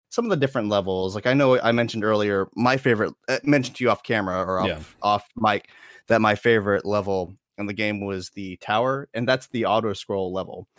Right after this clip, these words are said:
Speaker 2: Yeah.
Speaker 1: And a lot of times people hear auto scroll and they're like, "Oh, auto scrollers, those are, what? No one likes auto scrollers. You can't move as fast as you want." And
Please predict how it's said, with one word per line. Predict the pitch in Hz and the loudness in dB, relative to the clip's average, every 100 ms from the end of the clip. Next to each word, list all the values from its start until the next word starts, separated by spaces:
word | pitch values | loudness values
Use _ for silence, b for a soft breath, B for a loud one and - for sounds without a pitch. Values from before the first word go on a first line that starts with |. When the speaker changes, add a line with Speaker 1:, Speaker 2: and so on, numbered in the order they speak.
| - | -10
Speaker 2:
Yeah. | 95 80 | -8 -4
Speaker 1:
And | 104 | -2
a | |
lot | 123 208 | 2 2
of | 202 | 2
times | 156 135 | -2 -2
people | 143 135 | -2 0
hear | 127 120 | 2 4
auto | 113 107 | 4 2
scroll | 95 - 104 95 | -2 -2 0 0
and | 98 | 0
they're | 98 | -2
like, | 98 - | -2 -2
"Oh, | 226 110 85 - | -2 -2 -4 -2
auto | 180 143 | 0 0
scrollers, | - 92 85 87 92 | -2 -6 -6 -8 -4
those | 156 175 | -2 -2
are, | 175 123 - _ _ _ _ _ _ _ _ - | -2 -2 -6 _ _ _ _ _ _ _ _ -6
what? | 113 185 185 _ 135 | 2 2 2 _ -2
No | 165 | 2
one | 190 156 | 4 2
likes | 110 - | 2 2
auto | 98 98 | 0 0
scrollers. | - 98 92 95 | -4 -6 -6 -6
You | 123 | -4
can't | 156 139 113 | 0 0 2
move | 131 | 0
as | 120 | -2
fast | - 117 - | 0 -2 -2
as | |
you | 123 | -4
want." | 131 - | -2 -2
And | 131 120 | -2 -2